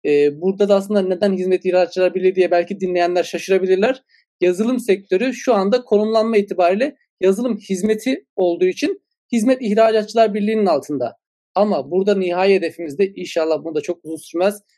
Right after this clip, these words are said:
E, Yazılım İhracatçılar Birliği'ni kurma gibi bir hayalimiz, hedefimiz var. Onun için çalışıyoruz.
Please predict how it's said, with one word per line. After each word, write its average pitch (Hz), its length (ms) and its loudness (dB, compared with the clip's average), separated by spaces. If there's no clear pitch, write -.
E, 151 100 -2
Yazılım 160 680 0
İhracatçılar 196 960 2
Birliği'ni 190 540 0
kurma 180 320 0
gibi 165 220 -4
bir 160 160 -8
hayalimiz, 160 440 0
hedefimiz 160 400 -4
var. 214 160 -4
Onun 202 180 2
için 190 240 -2
çalışıyoruz. 196 640 -2